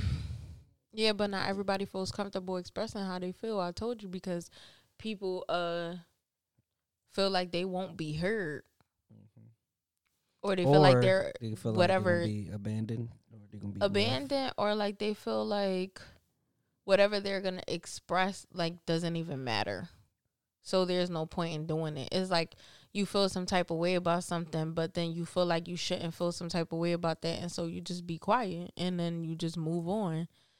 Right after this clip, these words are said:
Speaker 1: And then what that does is that it just piles up, and then after a while, you kinda just explode, and then everything just comes out at once. 'Cause it's like, "Oh, remember when you,"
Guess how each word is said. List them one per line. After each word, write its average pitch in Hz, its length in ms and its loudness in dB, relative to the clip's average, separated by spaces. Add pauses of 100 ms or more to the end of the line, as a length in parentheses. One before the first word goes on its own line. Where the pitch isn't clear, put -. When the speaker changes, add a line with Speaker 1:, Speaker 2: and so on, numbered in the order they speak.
(360)
Speaker 1:
And 175 200 0
then 170 200 2
what 160 160 2
that 202 260 6
does 180 320 4
is 175 140 -6
that 170 200 4
it 170 120 0
just 170 280 -4
piles 165 400 4
up, 190 340 6 (1040)
and 175 160 0
then 175 140 0
after 175 320 -2
a 170 80 2
while, 180 320 4
you 190 100 -4
kinda 185 300 -2
just 175 240 -6
explode, 220 600 -2
and 185 140 -4
then 175 140 -6
everything 180 460 -6
just 180 180 -6
comes 180 300 -6
out 196 160 -2
at 202 180 -2
once. - 460 -8 (560)
'Cause 185 180 -6
it's 202 180 -6
like, 180 240 -2
"Oh, 208 260 2
remember 220 440 -4
when 247 240 -4
you," 220 400 -2